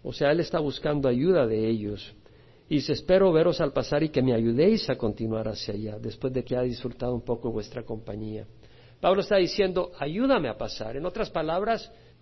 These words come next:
él iba a contar con el apoyo de los hermanos en Roma para que le ayudaran a él a viajar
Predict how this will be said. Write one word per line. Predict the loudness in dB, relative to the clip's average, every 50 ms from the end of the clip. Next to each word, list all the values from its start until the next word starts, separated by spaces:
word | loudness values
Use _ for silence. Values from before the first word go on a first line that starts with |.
| _ _
él | -4 -2 -2
iba | 0 0 0 -2
a | -2
contar | -6 -8 -8 -8 -6 -4 -4 -2 -2 -2 -2
con | -2 -4 -4 -4
el | -4 -6
apoyo | -8 -8 -10 6 8 8 8 8 4 2 0 0
de | 0 -2 -4
los | -4 -8 -8 -8
hermanos | -10 -8 -4 -2 -2 -2 -2 -4 -4 -4 -6
en | -6
Roma | -2 -2 -2 -2 -2 -4 -6 -8 -10 -14 -20 -20 -20 -20 -20 _ _ _ _
para | _ -4 -4 -4 -6
que | -6 -8
le | -6 -6
ayudaran | -6 -6 -4 -4 -4 -4 -4 -6 -6 -8 -8
a | -8 -6
él | -6 -6 -6 -8 -10 -12 -14 -20 -20 -20 _ _ -20 _ -20 _
a | -12 -10
viajar | -8 -8 -8 -10 -10 -8 -8 -8 -8 -8 -10